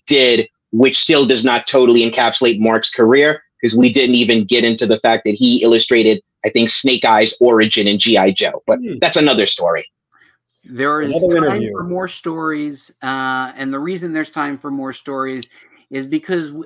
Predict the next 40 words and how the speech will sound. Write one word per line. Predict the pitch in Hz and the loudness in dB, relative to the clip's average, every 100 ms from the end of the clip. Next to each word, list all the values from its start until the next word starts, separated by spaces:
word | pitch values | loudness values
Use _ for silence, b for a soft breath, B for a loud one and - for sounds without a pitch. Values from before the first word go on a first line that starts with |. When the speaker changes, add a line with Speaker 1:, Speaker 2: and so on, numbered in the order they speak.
| 143 | -14
Speaker 3:
oh, | 147 | -14
wait, | 127 131 | -12 -14
hold | 123 123 | -14 -12
on, | 120 | -12
this | 113 107 | -12 -14
is | 117 | -18
a | 110 | -16
longer | 110 117 113 110 | -14 -12 -10 -10
one. | 110 107 104 | -10 -12 -8
"Thank | 160 165 | -8 -8
you | 151 | -8
all | 135 | -8
for | 139 | -8
celebrating | 123 - 135 127 135 135 135 135 | -14 -10 -10 -10 -10 -8 -8 -10
his | 120 113 113 _ _ _ _ _ _ | -10 -14 -18 _ _ _ _ _ _
pastor | - - 170 175 - 156 151 | -16 -8 -8 -8 -10 -8 -10
accomplishments | - - 139 143 147 - 143 135 131 | -14 -10 -10 -8 -12 -12 -12 -12 -14
and | 123 | -10
talking | 127 127 - 131 | -8 -8 -10 -12
about | 117 123 123 | -8 -8 -8
him. | 120 123 120 | -10 -10 -12
He | - - | -14 -16
was | 120 113 | -14 -14
a | |
great | 104 117 127 135 127 | -16 -14 -10 -10 -8
man. | 123 | -8
It | 123 | -8
was | 113 | -10
a | |
pleasure | - 123 113 | -10 -10 -8
to | 110 | -8
meet | 113 165 185 | -8 -8 -8
him. | 190 185 | -8 -6
He | 170 | -8
was | 123 113 | -10 -10
such | 123 - | -12 -8
an | 127 | -8
inspiration | 123 113 - 123 113 120 | -8 -10 -10 -10 -12 -14
to | 117 | -8
me | 131 131 131 | -6 -6 -8